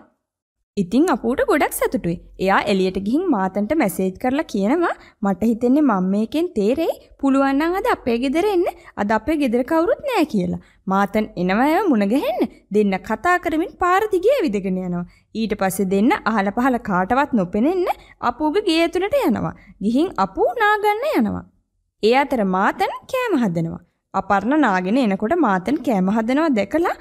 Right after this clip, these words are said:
ඇයට ගොඩක් සතුටුයි. ඇය ඔහු ආදරෙන් වැළඳ ගන්නවා. ඊට පස්සේ දෙන්න සිප ගන්නවා.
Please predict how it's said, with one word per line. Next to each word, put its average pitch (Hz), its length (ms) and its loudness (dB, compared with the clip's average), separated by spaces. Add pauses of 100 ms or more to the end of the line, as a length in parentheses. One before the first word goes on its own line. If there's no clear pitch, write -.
(160)
ඇයට 202 280 -2
ගොඩක් 202 320 2
සතුටුයි. - 460 0 (280)
ඇය 202 200 2
ඔහු 226 180 4 (140)
ආදරෙන් 415 480 0
වැළඳ 254 300 2
ගන්නවා. 170 400 -2 (200)
ඊට 202 260 -2
පස්සේ 208 360 -2
දෙන්න 320 220 2
සිප - 240 -2
ගන්නවා. 170 460 0